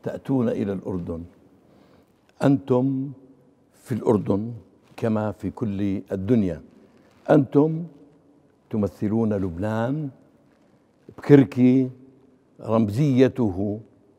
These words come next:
وتاريخه وقداسته ومواقفكم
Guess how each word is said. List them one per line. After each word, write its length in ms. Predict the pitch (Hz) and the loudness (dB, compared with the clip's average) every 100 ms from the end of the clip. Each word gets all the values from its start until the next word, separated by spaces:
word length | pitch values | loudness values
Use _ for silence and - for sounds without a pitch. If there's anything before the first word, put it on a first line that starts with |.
| _ - | _ -8
وتاريخه 580 | - - 104 135 95 101 | -6 2 4 6 4 0
وقداسته 1160 | 104 101 95 - 95 98 - 117 - 113 143 - _ _ _ _ _ _ _ | -2 -2 -2 -2 -2 -2 -2 -2 0 -2 -2 -8 _ _ _ _ _ _ _
ومواقفكم 1080 | 117 131 135 151 151 214 147 127 - 101 110 | 4 8 8 8 8 6 6 4 2 -2 -2